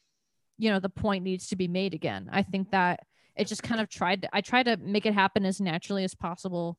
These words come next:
um, and really lean into, I don't know, just trying out different ideas. And, and just, I think, like, being influenced by a lot of things that I listened to really helped me kind of find the sound that we wanted to go for. Um,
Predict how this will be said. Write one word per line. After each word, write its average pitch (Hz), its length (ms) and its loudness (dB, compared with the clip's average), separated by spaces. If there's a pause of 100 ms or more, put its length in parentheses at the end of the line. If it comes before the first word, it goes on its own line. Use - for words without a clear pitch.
(320)
um, 175 360 -2
and 202 160 0
really 202 200 2
lean 185 300 -2
into, 175 720 0 (720)
I 220 80 0
don't 330 100 0
know, 330 240 2
just - 220 -4
trying 226 320 2
out 226 180 2
different 220 280 0
ideas. 196 520 2
And, 196 220 0
and 196 260 0
just, - 180 -16 (480)
I 196 100 -2
think, 247 200 -2
like, 202 220 2 (140)
being 208 220 2
influenced 196 520 -4
by 185 120 2
a 180 100 2
lot 165 180 -2
of 214 100 -8
things 180 260 -4
that 180 120 -2
I 151 40 -4
listened 180 360 -4
to 175 180 -2
really 185 220 -2
helped 180 260 -4
me 180 360 -4 (260)
kind 208 160 0
of 196 100 -2
find 185 380 -4
the 190 60 -4
sound 175 400 -4
that 165 240 -4
we 185 120 0
wanted 175 320 -2
to 170 60 -8
go 170 200 2
for. 120 420 -2 (120)
Um, 175 420 2